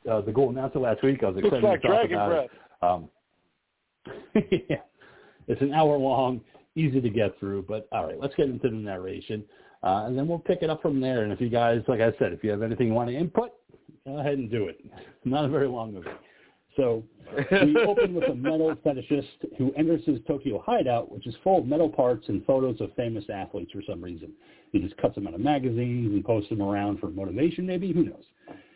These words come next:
Speaker 1: He then cuts open his thigh and thrusts a large metal rod into the wound.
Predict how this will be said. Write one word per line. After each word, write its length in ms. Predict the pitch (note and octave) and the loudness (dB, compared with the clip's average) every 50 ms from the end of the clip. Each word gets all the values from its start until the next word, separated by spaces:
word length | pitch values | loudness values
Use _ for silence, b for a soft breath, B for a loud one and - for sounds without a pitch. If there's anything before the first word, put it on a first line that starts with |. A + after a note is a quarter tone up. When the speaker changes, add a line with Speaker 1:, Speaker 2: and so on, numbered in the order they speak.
| B B B B - | B B B B 0
Speaker 1:
He 60 | E3+ | 2
then 180 | F#3+ B3+ B3+ | 2 2 -2
cuts 220 | F3+ - A3+ G3 - - | 2 2 0 2 4 2
open 240 | F#3+ E3+ - D#3+ | 2 2 2 0
his 120 | C3+ B2+ - - - | -2 -2 -4 -6 -2
thigh 460 | - A3+ G3 D#3 B2+ A#2 A#2 A#2+ A#2 - _ | 0 0 2 2 2 0 0 -2 -4 -6 _
and 120 | - G#2 - - | -14 -14 -4 -2
thrusts 260 | D#3 C#3+ - - - - | 0 0 0 -2 -2 -2
a 40 | A#2+ | 2
large 320 | A#2 C#3+ D3+ E3 D3+ - | 4 4 4 4 2 2
metal 240 | D3 C#3 B2+ A2 G2+ | 0 0 0 0 0
rod 320 | A2 C3 C3+ B2 A2+ G#2+ | 0 2 2 2 0 0
into 180 | A2 G2+ - A2+ | -2 -4 -4 -6
the 100 | F#2 F2+ | -6 -2
wound. 340 | F#2+ A2+ B2 G#2 - - | -2 0 0 0 -4 -6